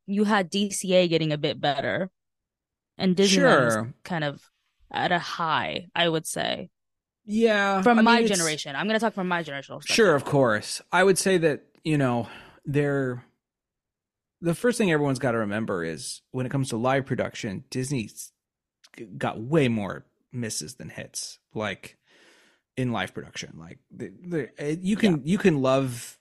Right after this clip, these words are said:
Speaker 2: any of the Marvel movies or s-, or the new Star Wars or whatever, but, like, there's, you know, for every one of those, there's, like, a, I don't know, like a, uh, Snowball Express. Like, there's just, <laughs> there's just, you know,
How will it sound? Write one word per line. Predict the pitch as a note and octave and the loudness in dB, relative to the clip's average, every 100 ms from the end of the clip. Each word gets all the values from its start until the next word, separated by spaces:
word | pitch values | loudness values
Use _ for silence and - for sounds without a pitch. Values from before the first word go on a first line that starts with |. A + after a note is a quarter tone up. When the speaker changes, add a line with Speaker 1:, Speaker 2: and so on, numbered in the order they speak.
| - | -4
Speaker 2:
any | C3+ C#3 | 0 2
of | |
the | B2+ | 0
Marvel | A#2+ B2 B2 | -2 -2 -4
movies | B2 A#2 B2 A#2+ A#2 | -6 -6 -6 -6 -8
or | |
s-, | A2 - | -8 -10
or | A#2 A#2 G#2+ A2 | -6 -4 -4 -4
the | A#2+ | -6
new | A#2 | -8
Star | A2+ B2 A2 | -6 -4 -4
Wars | G#2 A2+ | -4 -8
or | |
whatever, | A2 A2 G#2 G2 | -8 -6 -6 -6
but, | - G2+ | -8 -6
like, | G#2+ G2 - _ _ _ _ _ _ _ _ | -6 -6 -10 _ _ _ _ _ _ _ _
there's, | - F#3 G#3 B2 C3+ - - | 0 2 2 -2 -10 -16 -14
you | G3+ F3+ | -2 0
know, | A2+ A2 - | 0 -6 -16
for | - G#3+ | 0 4
every | A#3+ A3+ | 6 6
one | G3 | 6
of | D#3+ | 6
those, | D3+ C#3+ B2+ | 6 4 2
there's, | C3 A#2 | 0 -2
like, | A#2+ A2 | -4 -4
a, | F#2+ E2+ - _ _ _ - | -6 -10 -16 _ _ _ -14
I | E2 D#2+ | -12 -12
don't | D2+ C#2+ | -14 -18
know, | D2 D#2+ - - | -20 -20 -20 -14
like | C3+ | -14
a, | F2+ _ _ _ - G#2+ | -14 _ _ _ -20 -20
uh, | E2+ D2+ | -18 -14
Snowball | - - B2+ B2+ A2 | -8 -2 0 2 0
Express. | F#2+ - F#2 - - - | -4 -10 -12 -12 -14 -2
Like, | C3+ D3+ | 0 2
there's | E3+ | 2
just, | F3+ - - C#5 D5+ | 0 -2 -4 -6 -8
<laughs> | F5 E5+ | -2 2
there's | B3 - | 2 2
just, | B3 G3+ - - - - - | 0 0 -2 -18 -18 -20 -2
you | F3 | 0
know, | B2+ - | 0 -4